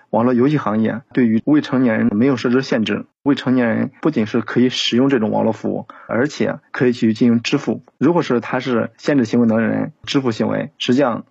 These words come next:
是没有经过法定代理人的这个追认的话，他实际上是可撤销的。如果是不满八周岁的话，交易行为啊是无效的。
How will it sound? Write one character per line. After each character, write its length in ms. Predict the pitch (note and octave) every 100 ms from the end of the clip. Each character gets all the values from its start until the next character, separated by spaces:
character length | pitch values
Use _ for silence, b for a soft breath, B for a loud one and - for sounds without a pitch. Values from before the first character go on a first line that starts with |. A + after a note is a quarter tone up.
| _
是 140 | - B2
没 120 | B2
有 100 | C3+
经 260 | A#2 C#3+
过 120 | D3 B2+
法 200 | - G2+
定 200 | B2 B2+
代 140 | C3
理 80 | G#2+
人 140 | G#2+
的 120 | A2
这 140 | A2 A#2
个 240 | G#2 G#2
追 160 | - D#3
认 200 | F3 A2
的 80 | A2
话， 260 | A2+ G#2+ -
他 140 | -
实 100 | A#2
际 40 | A#2+
上 100 | A#2+
是 80 |
可 140 | A#2 B2
撤 160 | -
销 200 | A#2+ E3
的。 160 | C3+ - _ -
如 120 | E3
果 100 | F3
是 100 | -
不 140 | E3+
满 180 | F3+ G2+
八 160 | C3 C#3+
周 120 | D3+
岁 160 | D#3
的 100 | A2+
话， 220 | G#2 G2+ - -
交 220 | - C3+
易 60 |
行 200 | A#2+ A#2
为 100 | A2
啊 140 | A2 A2
是 120 | -
无 120 | A2+ G#2
效 200 | C#3+ A2
的。 140 | -